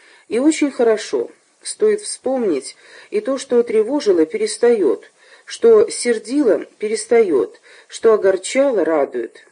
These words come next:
Саша идёт, беспокоюсь. Комментарий семнадцатый. Да ведь это не моя жизнь. Что будет, то хорошо.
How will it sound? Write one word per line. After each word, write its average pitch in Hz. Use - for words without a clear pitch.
Саша 190
идёт, 156
беспокоюсь. 165
Комментарий 202
семнадцатый. 156
Да 185
ведь 233
это 320
не 277
моя 202
жизнь. 147
Что -
будет, 262
то 175
хорошо. 170